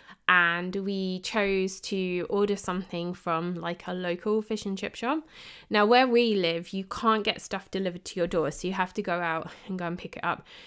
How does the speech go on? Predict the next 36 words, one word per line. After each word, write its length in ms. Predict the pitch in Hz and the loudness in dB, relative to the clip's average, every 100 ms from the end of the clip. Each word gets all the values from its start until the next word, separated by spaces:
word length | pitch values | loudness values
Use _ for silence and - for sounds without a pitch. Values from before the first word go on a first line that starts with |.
| - | -6
which 200 | - 233 | 2 4
is 80 | 262 | 6
one 180 | 262 269 | 6 4
of 80 | 269 | 4
the 80 | 254 | 4
reasons 320 | 247 226 208 | 4 4 2
we 120 | 208 | 0
don't 400 | 185 196 202 208 | 2 4 4 2
order 260 | - 196 185 | 0 -2 -2
food 300 | 185 180 175 | -4 -2 -2
very 260 | 165 160 156 | -2 -2 -2
often. 440 | 151 - 127 180 - - - _ _ _ _ - - | -4 -8 -4 -6 -6 -20 -20 _ _ _ _ -12 0
And 400 | 190 190 185 190 - - - - | 2 2 0 -4 -10 -20 -20 -6
we 560 | 202 240 240 233 233 - - - - | 2 4 4 4 4 4 -10 -12 -2
have 440 | 214 190 190 190 | 4 4 2 -6
kind 240 | - 196 | -8 -6
of, 80 | 190 | -2
like, 380 | 180 170 - - - | -2 -2 -4 -14 -4
a 100 | 190 | 2
lot 340 | 190 185 - | 2 2 -4
of 80 | 190 | -8
hard 280 | 196 180 175 | 0 0 0
and 180 | 180 175 | -2 -6
fast 480 | - 160 170 - - | -2 -2 -2 -8 -10
rules 540 | 180 180 175 180 185 - | -6 -4 -4 -4 -4 -4
around, 460 | 180 170 170 175 - - - - | 0 2 2 -4 -8 -16 -20 -10
like, 240 | 160 - | -6 -6
food 540 | - 262 254 233 226 208 | -2 2 4 4 2 0
and 120 | 185 | -2
ingredients, 1040 | 180 180 175 196 208 196 196 185 175 - | -2 -4 -4 0 0 2 0 -2 -4 -8
and 460 | 165 160 160 165 160 - - - _ _ _ - | -6 -6 -4 -6 -8 -14 -20 -20 _ _ _ -16
so 280 | - - 180 | -4 -2 0
for 180 | 185 208 | 0 0
us 200 | 214 - | 0 -2
to 120 | 202 | -6
have, 380 | 202 190 180 180 | 0 2 2 -2